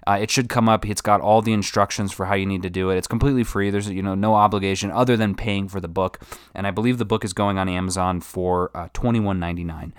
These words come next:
which is more than worth it 'cause it's gonna be a great book. So from there, we're gonna move on, like I said, briefly to,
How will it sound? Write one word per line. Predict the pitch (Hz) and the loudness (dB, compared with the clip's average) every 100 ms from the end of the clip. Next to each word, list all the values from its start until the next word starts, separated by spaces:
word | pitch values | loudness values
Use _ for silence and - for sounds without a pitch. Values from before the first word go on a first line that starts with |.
| - - - | -20 -6 -2
which | 104 | 2
is | 104 92 | 2 2
more | 98 95 | 2 2
than | 92 87 | 2 0
worth | 87 - | -2 -4
it | 85 | -6
'cause | 92 87 | -6 -6
it's | - | -4
gonna | 90 80 | -4 -4
be | 85 | -8
a | |
great | 82 80 - | -10 -12 -16
book. | - - _ _ _ _ _ _ _ - | -20 -20 _ _ _ _ _ _ _ -16
So | - 165 | 0 2
from | 117 123 | 2 2
there, | 147 143 | 2 2
we're | 135 | 2
gonna | 139 | 4
move | 139 131 | 4 4
on, | 131 | 4
like | 127 120 | 4 2
I | |
said, | 120 123 107 | 2 2 0
briefly | 104 127 143 - 104 92 | 2 2 2 0 -4 -4
to, | 85 - 104 101 95 | -6 -4 -2 -2 -2